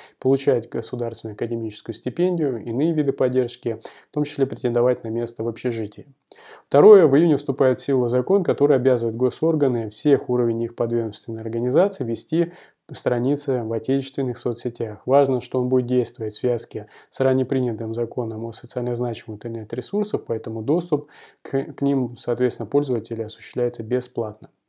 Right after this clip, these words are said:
Третье. С первого июня пенсионеры, которые уволились с работы в феврале, получат проиндексированную пенсию. На сегодняшний день приостановлена индексация пенсий работающим пенсионерам,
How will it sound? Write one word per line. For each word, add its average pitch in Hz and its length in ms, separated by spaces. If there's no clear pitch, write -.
Третье. 165 440
С - 80
первого 151 300
июня 131 200
пенсионеры, 135 640
которые 127 320
уволились 123 400
с - 80
работы 123 400
в - 40
феврале, 117 540
получат 143 540
проиндексированную 120 800
пенсию. 165 600
На 120 120
сегодняшний 143 600
день 120 260
приостановлена 127 840
индексация 127 680
пенсий 120 500
работающим 135 800
пенсионерам, 139 680